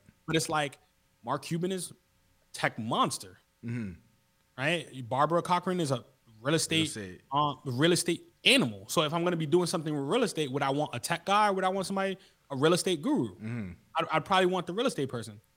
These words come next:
Speaker 1: So when you're raising capital, it shouldn't be any different. You might as well take a loan. Right? I, I would say bootstrap,
Speaker 2: Mm-hmm.
Speaker 1: then go loans,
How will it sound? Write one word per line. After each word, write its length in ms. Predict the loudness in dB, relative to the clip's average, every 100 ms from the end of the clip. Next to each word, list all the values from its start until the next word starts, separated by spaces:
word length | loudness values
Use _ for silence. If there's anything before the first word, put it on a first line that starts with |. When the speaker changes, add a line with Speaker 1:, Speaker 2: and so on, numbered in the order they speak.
| _ _ _
Speaker 1:
So 160 | 0 2
when 160 | 4
you're 140 | 2 2
raising 320 | 2 0 0
capital, 380 | 0 0 0 0
it 80 | 0
shouldn't 260 | 0 0
be 160 | -4 -2
any 200 | -2 0
different. 280 | -2 -2 -2
You 60 |
might 160 | 0 0
as 60 |
well 100 | 0
take 160 | -2 -6
a 40 |
loan. 440 | -4 -2 -2 -4 -20 _ _ _ _ _ _ _ _ _ _ _ _ _ _
Right? 320 | 2 2 0 -8 _ _
I, 140 | 6 6
I 140 | 8 8
would 140 | 8
say 220 | 4 2 2
bootstrap, 680 | 0 0 2 4 2 0 _ _
Speaker 2:
Mm-hmm. 280 | -10 -8 0
Speaker 1:
then 200 | 4 6
go 140 | 6
loans, 540 | 6 6 2 0 -4